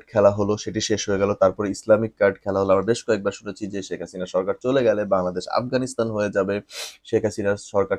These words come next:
চলে গেলে হিন্দু মুসলমানের দাঙ্গা হয়ে যাবে। দেখুন, এগুলো সব এখন কিন্তু প্রমাণ হয়ে যাচ্ছে। শেখ হাসিনা চলে যাওয়ার পর বিচ্ছিন্ন কিছু ঘটনা ঘটেছে, যেটি,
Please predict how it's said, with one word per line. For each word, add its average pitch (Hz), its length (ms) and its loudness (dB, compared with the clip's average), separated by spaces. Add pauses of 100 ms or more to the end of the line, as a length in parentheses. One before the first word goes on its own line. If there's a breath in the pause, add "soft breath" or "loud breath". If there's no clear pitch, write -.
চলে 117 200 2
গেলে 110 180 0
হিন্দু 113 360 -2
মুসলমানের 107 640 -4
দাঙ্গা 110 320 2
হয়ে 101 200 -2
যাবে। 101 240 -4
দেখুন, 127 260 -2 (460 soft breath)
এগুলো 143 260 4
সব 131 460 6 (120)
এখন 123 280 -2
কিন্তু 123 160 -4
প্রমাণ 110 300 4
হয়ে 98 240 2
যাচ্ছে। - 340 -6 (2250 soft breath)
শেখ 170 260 8
হাসিনা 175 340 8
চলে 160 260 10
যাওয়ার 165 240 12
পর 131 200 8
বিচ্ছিন্ন 143 520 2
কিছু 147 240 -2
ঘটনা 131 400 0
ঘটেছে, 131 440 4
যেটি, 123 560 2